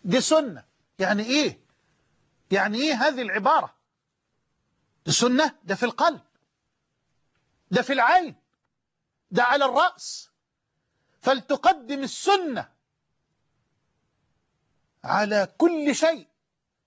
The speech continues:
وهذا إن دل فإنما يدل على تقديرك أنت لصاحبها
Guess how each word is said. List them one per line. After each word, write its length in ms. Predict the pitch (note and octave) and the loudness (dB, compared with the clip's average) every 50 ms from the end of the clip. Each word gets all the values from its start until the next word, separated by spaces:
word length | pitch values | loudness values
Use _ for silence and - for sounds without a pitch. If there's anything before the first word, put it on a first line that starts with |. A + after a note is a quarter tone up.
| _ _ _ _ _ - | _ _ _ _ _ -4
وهذا 360 | F3 F#3 C4+ D4 G#3 A3+ A3+ - | 0 2 2 2 0 -2 -4 -4
إن 140 | A3+ G#3 G#3 | -6 -6 -2
دل 340 | F#3+ C#4 C#4 B3 A3+ G#3+ - | -2 -2 -2 -2 -8 -10 -8
فإنما 580 | - G#3+ - A3+ G3+ G3+ A#3 C4+ B3+ A3+ G#3+ G#3+ | -8 -10 -10 -8 -4 -2 -2 -2 0 0 0 0
يدل 340 | F#3 E3+ D#4+ D#4+ C#4+ B3+ | 2 0 0 0 0 0
على 300 | B3+ G#3 A3 C4 C4 B3 - _ _ _ _ _ _ _ _ - | 0 2 2 2 0 0 -4 _ _ _ _ _ _ _ _ -6
تقديرك 680 | A3+ A3 A3+ - F#3 C#4 E4 F4 F#4 E4 A#3 - - | -6 -6 -6 -4 0 2 2 2 2 0 -2 0 -2
أنت 400 | A#3 - C#4+ E4+ F4 D#4+ - B3+ | 0 0 0 -2 -2 -2 -4 -2
لصاحبها 840 | A#3+ A3+ - - - F#3 - - D#4 F4+ F4+ D#4+ G#3 - C#3 - | -2 -2 -2 0 0 0 0 0 0 2 2 2 0 0 -8 -10